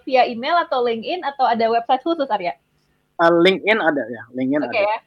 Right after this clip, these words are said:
Speaker 1: cek di LinkedIn aja
Speaker 2: Biasanya
Speaker 1: ya.
Speaker 2: lewat LinkedIn dulu lah. Nah.
Speaker 1: Oke.
Speaker 2: Itulah, satu pesan terakhir nggak?
Speaker 1: Oke, boleh, boleh.
Speaker 2: Ya. Maksudnya, kadang-kadang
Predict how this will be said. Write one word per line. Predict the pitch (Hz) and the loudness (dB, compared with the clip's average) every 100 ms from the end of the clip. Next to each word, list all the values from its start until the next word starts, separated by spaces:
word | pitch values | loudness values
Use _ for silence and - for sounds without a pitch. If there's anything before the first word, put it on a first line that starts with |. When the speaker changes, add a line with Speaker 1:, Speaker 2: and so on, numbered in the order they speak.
| - 120 | -14 -10
Speaker 1:
cek | 233 | -8
di | 220 | -8
LinkedIn | 226 226 | -8 -6
aja | - | -2
Speaker 2:
Biasanya | - 240 190 | 0 4 4
Speaker 1:
ya. | 185 - _ _ - - - | 2 -2 _ _ -14 -8 2
Speaker 2:
lewat | 156 147 | 4 4
LinkedIn | 165 165 170 | 2 2 4
dulu | 175 151 | 4 4
lah. | 120 - | 0 -10
Nah. | - 113 107 _ - | -14 -14 -16 _ -2
Speaker 1:
Oke. | 277 359 - 508 480 480 494 - _ _ | 0 0 0 0 0 -2 -4 -6 _ _
Speaker 2:
Itulah, | - 185 214 139 - | -8 -6 0 -2 -2
satu | - 151 165 | -4 -4 -4
pesan | 160 156 | 0 2
terakhir | 151 143 170 | 2 2 0
nggak? | 131 - _ _ | -2 -6 _ _
Speaker 1:
Oke, | - 554 | 4 4
boleh, | 453 466 480 | 6 4 4
boleh. | 453 - - | 4 2 2
Speaker 2:
Ya. | 277 254 - - _ - | -4 -4 -8 -20 _ -2
Maksudnya, | 156 170 202 - - _ _ _ _ _ _ _ _ _ | 2 4 4 2 -10 _ _ _ _ _ _ _ _ _
kadang-kadang | - 170 160 160 190 | 2 4 6 6 6